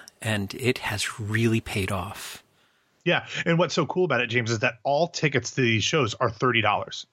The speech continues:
Speaker 2: All t-, all tickets, and there's not that many. Um, so it's a very s-, they're, they're, it's in a very small space, cheap tickets, great theater. Uh, it's one of the, one of the great opportunities to see up and coming playwrights in the city.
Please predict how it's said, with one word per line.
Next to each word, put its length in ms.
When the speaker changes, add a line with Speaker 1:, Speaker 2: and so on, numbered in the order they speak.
Speaker 2:
All 140
t-, 160
all 140
tickets, 340
and 80
there's 140
not 160
that 180
many. 320
Um, 460
so 140
it's 140
a 40
very 240
s-, 100
they're, 260
they're, 200
it's 200
in 80
a 60
very 240
small 320
space, 460
cheap 360
tickets, 440
great 460
theater. 480
Uh, 380
it's 460
one 260
of 60
the, 100
one 160
of 60
the 80
great 440
opportunities 680
to 120
see 380
up 160
and 100
coming 280
playwrights 500
in 80
the 80
city. 320